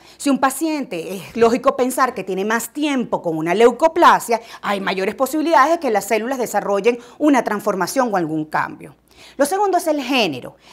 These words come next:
La leucoplasia es más frecuente en hombres. Sin embargo, cuando aparece en mujeres, es más frecuente que se malignicen las mujeres. Lo otro es el lugar. El lugar de la leuclo-, leucoplasia, el aspecto y su tamaño son muy importantes.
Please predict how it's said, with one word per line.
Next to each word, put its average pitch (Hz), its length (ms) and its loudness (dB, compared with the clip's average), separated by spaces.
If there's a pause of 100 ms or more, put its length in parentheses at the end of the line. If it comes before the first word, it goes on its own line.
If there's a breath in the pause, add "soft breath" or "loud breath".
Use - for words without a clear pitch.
(140 soft breath)
La 220 80 6
leucoplasia 233 640 6
es 277 80 -4
más 233 280 0
frecuente 302 840 0
en 196 260 -8
hombres. 202 600 -2 (120)
Sin 392 360 -2
embargo, 185 640 2 (240 soft breath)
cuando 220 300 6
aparece 220 440 2
en 381 100 -2
mujeres, 254 760 -2 (220 soft breath)
es 208 180 -6
más 220 140 0
frecuente 302 400 2
que 302 80 -4
se 220 140 -4
malignicen 190 640 -4
las 147 140 -12
mujeres. - 640 -16 (640 loud breath)
Lo 262 140 8 (100)
otro 466 220 4
es 453 100 0
el 294 200 4
lugar. 196 680 4 (260 soft breath)
El 220 200 2
lugar 220 320 6
de 381 100 6
la 349 120 8
leuclo-, 233 500 4
leucoplasia, 202 920 4
el 311 220 6
aspecto 240 500 2
y 185 40 -4
su 359 180 -2
tamaño 277 540 2
son 247 200 -2
muy 233 140 -4
importantes. 185 800 -4